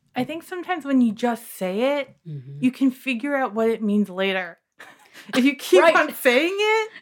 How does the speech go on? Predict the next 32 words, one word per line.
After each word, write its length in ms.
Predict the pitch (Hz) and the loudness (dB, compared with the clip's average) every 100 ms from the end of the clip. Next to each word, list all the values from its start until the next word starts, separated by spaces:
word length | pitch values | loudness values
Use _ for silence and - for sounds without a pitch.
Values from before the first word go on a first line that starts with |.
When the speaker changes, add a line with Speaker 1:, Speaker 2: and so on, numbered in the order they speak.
| _ | _
Speaker 2:
Yeah. 260 | - 202 190 - - | 2 2 0 -6 -4
Speaker 1:
you'll 200 | 233 320 | 0 0
think 300 | - 269 269 | 0 -4 -2
about 300 | 226 196 180 | -2 0 -2
it, 160 | 185 - | -4 -4
I 80 | 214 | -2
assure 400 | 226 226 202 208 | -2 -2 -2 -2
you. 340 | 190 165 165 170 | -2 -8 -10 -12
Speaker 2:
Mm-hmm. 400 | 160 147 156 151 _ _ _ _ _ _ _ - | -12 -12 -16 -20 _ _ _ _ _ _ _ -6
Speaker 1:
You 160 | 226 214 | -4 -2
know, 140 | 202 202 | -4 -8
just 440 | - 233 226 226 - | -2 0 0 -6 -2
saying 400 | 220 220 202 196 | 0 2 0 -4
no, 500 | 190 196 202 240 302 _ 160 | -4 -4 -2 -4 -8 _ -18
Speaker 2:
Mm-hmm. 220 | 151 147 | -16 -6
Speaker 1:
and 80 | 226 | -2
then 140 | 226 | 0
you'll 180 | 226 226 | 0 -2
think 300 | 226 262 254 | -4 -4 -2
about 440 | 240 214 208 202 _ _ _ _ _ | -2 -2 -2 -4 _ _ _ _ _
how 280 | - - 233 | -10 -2 0
you 220 | 214 208 | 0 -4
feel 340 | - 214 214 | -4 2 4
in 160 | 226 214 | 4 2
those 200 | 202 196 | 2 0
moments 460 | 196 202 220 214 208 | 0 2 4 2 -2
when 160 | 196 | -2
you 120 | 196 196 | -2 -2
say 260 | - 190 | -4 -4
no. 560 | 190 185 180 202 311 381 185 | -4 -4 -2 -2 -2 -6 -12
Speaker 2:
Mm-hmm. 240 | 156 190 220 _ _ _ _ - | -14 -14 -20 _ _ _ _ -2
Speaker 1:
And 400 | 233 233 226 | 0 0 -4